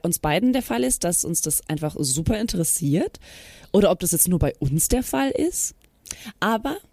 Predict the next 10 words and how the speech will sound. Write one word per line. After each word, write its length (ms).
erstmal 680
möchten 320
wir 180
euch 640
ganz 360
lieb 320
begrüßen. 580
Hello 560
and 240
hi 400